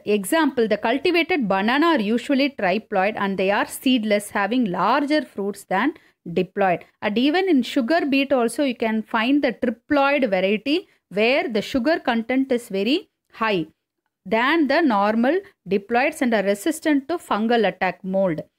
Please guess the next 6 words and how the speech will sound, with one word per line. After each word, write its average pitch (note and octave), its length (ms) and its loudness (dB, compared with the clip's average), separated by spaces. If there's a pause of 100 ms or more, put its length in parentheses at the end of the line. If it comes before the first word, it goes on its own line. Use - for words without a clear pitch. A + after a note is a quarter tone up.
(140)
And G#3+ 220 -4
common D4 640 2
doob B3 300 2
grass, G#3 480 -2 (420)
Cyanodon C4+ 920 2 (320)
dactylon. G3+ 800 0